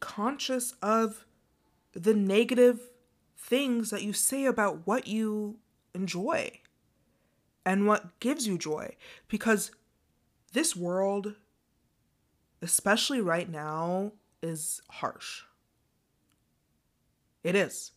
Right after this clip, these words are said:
I, I'm not trying to be bleak. Like, it, it just, that is the world. And if we can find comfort and we can find joy and we can find pleasure and happiness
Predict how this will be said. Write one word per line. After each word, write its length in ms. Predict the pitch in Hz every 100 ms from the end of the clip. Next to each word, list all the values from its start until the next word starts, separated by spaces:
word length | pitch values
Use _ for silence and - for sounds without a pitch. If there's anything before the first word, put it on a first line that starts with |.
| _
I, 220 | - - -
I'm 160 | 160
not 160 | 180 180
trying 140 | 196
to 40 | 196
be 60 | 202
bleak. 400 | 156 151 - -
Like, 220 | 156 151
it, 160 | 143 -
it 100 | 160
just, 320 | - 151 - _ _ - - _ _ _ -
that 180 | 151 151
is 140 | 156
the 80 | 160
world. 400 | - 143 156 190 - - -
And 160 | 175 170
if 140 | 160
we 180 | 165 185
can 180 | - 220
find 480 | - 156 165 170 170
comfort 680 | - 156 160 170 170 - - - - - -
and 180 | 160
we 140 | 156 175
can 180 | 190 175
find 480 | 175 160 160 156
joy 560 | 139 143 147 143 143 139 -
and 200 | 160 160
we 120 | 165 170
can 180 | 180
find 400 | 175 165 156 156
pleasure 760 | - - 135 156 143 127 151 151 _ _ _ _ _ _ _ _
and 140 | 165 156
happiness 920 | 147 147 147 208 226 254 254 -